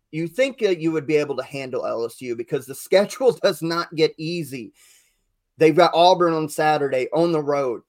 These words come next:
They play Arkansas at home, who maybe Arkansas is trying to find some signs of life. They're on the road, A and M. We know how hard that is. They've got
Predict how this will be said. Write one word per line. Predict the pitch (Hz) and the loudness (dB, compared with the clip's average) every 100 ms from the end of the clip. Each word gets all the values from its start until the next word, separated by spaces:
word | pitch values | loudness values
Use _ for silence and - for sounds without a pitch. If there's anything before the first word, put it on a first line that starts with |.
| - | -8
They | - | -8
play | - 156 151 | -4 -2 0
Arkansas | 147 170 170 151 147 135 | 0 0 0 -4 -2 -2
at | - | -2
home, | 156 170 151 | -2 0 0
who | 139 135 | -4 -8
maybe | 127 139 156 | -4 -2 2
Arkansas | 156 156 156 151 156 | 2 0 -4 -2 -2
is | 156 | -2
trying | 151 160 | -4 -4
to | 156 | -4
find | 147 151 160 | -2 -2 -2
some | 156 170 160 | -4 -6 -4
signs | 160 156 160 | -4 -4 -4
of | 143 | -4
life. | 156 143 - _ _ _ | -2 -2 -6 _ _ _
They're | - | -2
on | 160 190 | 0 4
the | |
road, | 175 175 170 | 4 6 6
A | 165 | 4
and | 160 | 4
M. | 160 139 120 | 2 -4 -8
We | 123 | -8
know | 135 | -4
how | 143 | -2
hard | 143 147 139 | 0 0 -2
that | 131 | -4
is. | 123 117 | -4 -4
They've | 117 131 | -6 -4
got | 143 143 | -2 -2